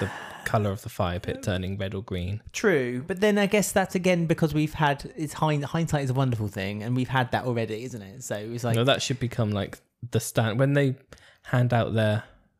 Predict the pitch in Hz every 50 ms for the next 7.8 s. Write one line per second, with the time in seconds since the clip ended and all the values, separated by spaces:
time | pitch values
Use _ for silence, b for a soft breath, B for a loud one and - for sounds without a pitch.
0 | _ _ _ _ _ - - 117 104 104 - 107 - - 107 92 92 95 - -
1 | 80 87 98 - - 92 - - - - 82 80 82 - - - - _ _ _
2 | _ _ - _ _ _ _ _ _ _ _ _ _ - 107 104 107 - 117 113
3 | - - 117 120 113 73 104 113 113 107 104 107 - - 98 80 95 113 - -
4 | - 123 123 123 120 120 117 - - 110 151 - - 127 - - 110 95 92 95
5 | 156 - - 170 - b b b b b b b b b - - - - 147 113
6 | 110 104 110 123 131 123 127 120 - 123 120 113 110 104 - - - 113 156 151
7 | 101 78 - - 113 143 127 - - - - - - - 117